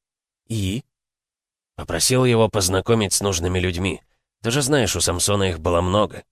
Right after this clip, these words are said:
Их в организации много, по всей стране. Лучше не придумать для сетевого бизнеса». Настя подумала, что Иван медлит, чтобы показать свою значимость. «А ты не мог бы излагать побыстрее? С кем, зачем, как?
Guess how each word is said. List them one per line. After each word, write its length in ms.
Их 200
в 60
организации 760
много, 400
по 120
всей 240
стране. 500
Лучше 280
не 140
придумать 480
для 120
сетевого 520
бизнеса». 560
Настя 300
подумала, 420
что 240
Иван 300
медлит, 320
чтобы 260
показать 460
свою 220
значимость. 680
«А 80
ты 80
не 140
мог 180
бы 120
излагать 440
побыстрее? 640
С 160
кем, 300
зачем, 540
как? 420